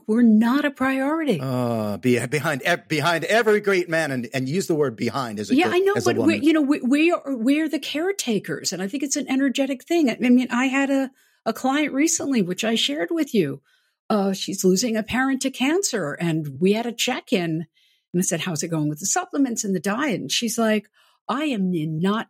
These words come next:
Speaker 1: I am not in a space to take care of myself."
Speaker 2: Mm-hmm. Mm-hmm. Mm-hmm.
Speaker 1: You know, this is a person struggling with serious health issues, and I've never had somebody say that.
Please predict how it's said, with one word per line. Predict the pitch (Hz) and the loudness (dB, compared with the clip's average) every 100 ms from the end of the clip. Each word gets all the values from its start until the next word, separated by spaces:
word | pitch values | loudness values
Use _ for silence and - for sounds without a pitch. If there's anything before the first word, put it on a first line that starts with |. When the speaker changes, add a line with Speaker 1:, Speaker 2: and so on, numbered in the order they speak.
| - | 0
Speaker 1:
I | 196 | 2
am | 208 175 | 2 2
not | 175 202 247 | 2 0 0
in | 233 208 | 0 2
a | |
space | 196 - 196 156 151 - - _ - | 0 -2 -6 -6 -6 -6 -10 _ -6
to | 208 | -6
take | - 208 | -6 -8
care | - 170 147 | -4 -4 -2
of | 151 | -6
myself." | 120 127 - - - _ _ _ 110 | -6 -4 -6 -8 -20 _ _ _ -10
Speaker 2:
Mm-hmm. | 87 120 123 _ _ _ _ _ _ _ _ _ 107 | -10 -14 -20 _ _ _ _ _ _ _ _ _ -12
Mm-hmm. | 92 127 _ _ _ 101 | -12 -14 _ _ _ -6
Mm-hmm. | 98 165 - _ _ _ _ _ | -6 -10 -14 _ _ _ _ _
Speaker 1:
You | 240 | -4
know, | 180 | -4
this | 170 196 | -2 -4
is | 202 | -4
a | 214 | -6
person | - 208 - 196 | -4 -4 -2 -2
struggling | - 175 190 208 202 190 | -4 -6 -4 -2 0 0
with | 156 | 0
serious | - - 262 240 156 185 | -2 -2 -2 -2 -2 -4
health | 233 339 - | -4 -6 -4
issues, | 277 - 143 - - | -4 -2 -4 -4 -4
and | 180 | -4
I've | 190 | -2
never | 202 214 | -2 0
had | 247 196 | -4 -6
somebody | - 202 202 | -8 -6 -6
say | 196 196 311 370 | -4 -4 -6 -10
that. | 370 | -12